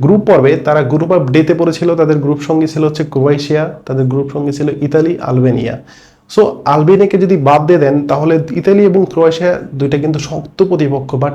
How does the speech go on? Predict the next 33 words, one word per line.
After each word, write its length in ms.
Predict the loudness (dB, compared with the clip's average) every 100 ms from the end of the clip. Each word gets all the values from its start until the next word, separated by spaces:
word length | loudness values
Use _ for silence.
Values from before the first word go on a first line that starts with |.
| -2
তারা 140 | -2
কিন্তু 220 | -2 -4 -6 -8
একটা 400 | -10 -10 -4 -2
গোলও 360 | 0 0 2 2 0 -4
কনসিড 340 | -4 -4 -8 -6
করেনি। 680 | -4 0 2 2 4 4 2 0 -2
So, 80 | 0 0 -2 -18 _ -6
আপনাকে 280 | 0 2 4
বুঝতে 300 | 2 2 0
হবে 160 | 2 2 0
যে 80 | -2
স্পেনের 520 | -4 -6 2 4 4 4 0
ডিফেন্স 280 | 0 -4 0
লাইনটা 300 | 0 0 -2 -6 -8 -12
আসলে 320 | -10 -4 -4 -2
কতটা 280 | -6 -6 -8
শক্তিশালী 560 | -8 -8 -8 -2 0 0
এবং 100 | -2 -2
কতটা 320 | -4 -4 -2 -4 -6 _ _ _
প্যাক্টভাবে 460 | 0 0 -2 -2 0
তারা 160 | 0 0
ডিফেন্স 300 | 0 0 -2 -4
করতেছে। 360 | -2 -2 -2 0
So, 60 | 0 0 -6 -20 _ _ 0
এই 160 | 2
হচ্ছে 200 | 4 2 2
তাদের 240 | 4 4
ডিফেন্স। 340 | 2 2 2 2
আমি 140 | 2 2
যদি 120 | 0
তাদের 260 | 2 2 4 2
মিডফিল্ডের 380 | 0 0 0 0
কথা 200 | 0